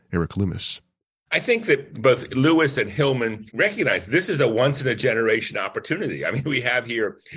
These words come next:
Speaker 2: the Great Depression, which has sort of delegitimized business as a kind of, you know, backbone of prosperity and, and success. So the, the Great Depression had, had demonstrated the,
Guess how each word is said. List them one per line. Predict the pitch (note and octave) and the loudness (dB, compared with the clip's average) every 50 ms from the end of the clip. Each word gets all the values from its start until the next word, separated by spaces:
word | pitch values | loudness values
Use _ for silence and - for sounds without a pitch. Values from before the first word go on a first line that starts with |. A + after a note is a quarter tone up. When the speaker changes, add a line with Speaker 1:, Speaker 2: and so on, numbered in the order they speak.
| D3+ C#3 C3 - - - - | -14 -12 -12 -14 -14 -4 0
Speaker 2:
the | A2 A2 | 0 0
Great | F#2+ G#2 A2+ C3 C#3 E3+ D#3 - - | 0 2 2 2 2 2 0 -2 -4
Depression, | C#3+ C#3 - - G#2+ E2 D2 - - - E2 F#2 A2+ C#3+ D3+ C#3+ - - - - - _ | -4 -4 -2 -2 -2 -2 -2 -4 -6 -8 -10 -8 -8 -10 -12 -14 -18 -20 -20 -20 -16 _
which | - G#2 A2 - - | -4 -4 -4 -4 -4
has | - A#2 G2+ G2+ G2+ G2+ G2+ | -2 0 2 2 2 2 2
sort | - B2 A#2 G#2+ | 2 2 4 4
of | G2+ F#2 E2 D#2 D2+ - - - _ _ - | 4 2 0 -6 -14 -18 -20 -20 _ _ -6
delegitimized | B2+ D3+ D#3 D#3 D#3 D3+ D3 C#3+ C#3+ C#3 B2 A#2 G#2+ G#2 G2+ G#2+ A#2+ A#2 A2+ G#2+ G#2 G2 F#2+ F#2 F#2 F#2 F2+ F#2 F#2 F#2 F#2 F#2 - - - - - - _ _ D#2+ D#2+ D#2 _ - | -4 -2 -2 0 0 0 0 0 0 -2 -2 -2 -4 -4 0 0 0 0 0 -2 -4 -4 -6 -4 -4 -4 -2 -2 -2 -4 -4 -6 -10 -16 -18 -20 -20 -20 _ _ -20 -20 -16 _ 2
business | B2 B2+ - - C2+ C2+ D2 - - - - | 2 2 2 2 -2 -4 -6 -6 -6 -8 -6
as | - - D#2+ - - | -4 -4 -4 -4 -4
a | |
kind | - - - F2+ E2+ E2+ E2 | -6 -4 -4 -2 0 0 0
of, | D#2 D#2 F2 | -2 -2 -4
you | F2 | -4
know, | E2 D#2 D2 D2 D2 C#2 - _ - D2+ D2+ | -2 -2 -2 -2 -4 -6 -10 _ -18 -18 -8
backbone | D2 F2+ E2 F2 F#2+ - - F#2 F2 E2+ E2+ E2+ E2+ E2 E2+ | -4 -2 -2 -2 -4 -4 -4 -2 -2 -2 -2 -4 -6 -8 -8
of | C#2+ D2 D#2 D2+ D2 C#2 C2 | -8 -4 -4 -4 -4 -6 -6
prosperity | - E2+ F2 E2+ - - - F2 E2+ F2+ F2+ E2 D2+ D2+ D2+ D2 D2+ C#2+ | -4 -4 -4 -4 -6 -4 -2 0 2 2 2 2 0 -2 -4 -4 -6 -6
and, | C#2+ D2 D2 C#2+ - | -8 -8 -10 -12 -12
and | C#2+ C#2 - | -12 -12 -12
success. | - C2+ - - F#2+ D#2 D#2 D#2+ - - - | -14 -14 -6 -2 0 0 0 0 -2 -6 -2
So | - D3 C3+ B2 | 2 2 4 4
the, | A#2+ C3+ C#3 C3+ | 4 4 4 4
the | B2+ B2+ A2+ | 4 2 0
Great | A#2 D3 E3 D#3+ C#3 | 2 0 0 0 0
Depression | C#3 - - A#2+ A#2 A2+ - G#2+ G#2 | -4 -2 0 0 0 0 0 -2 -2
had, | G2 F#2+ - G#2+ | -4 -4 -4 -6
had | A2 F#2+ F2+ E2 D#2 | -6 -6 -6 -2 0
demonstrated | G2+ G#2 G#2+ A2 G2+ - G#2+ G2+ F#2+ F#2 D#2 | 0 0 0 -2 -6 -6 -4 -2 -2 -4 -4
the, | D#2+ E2+ E2 D2 | -6 -8 -10 -10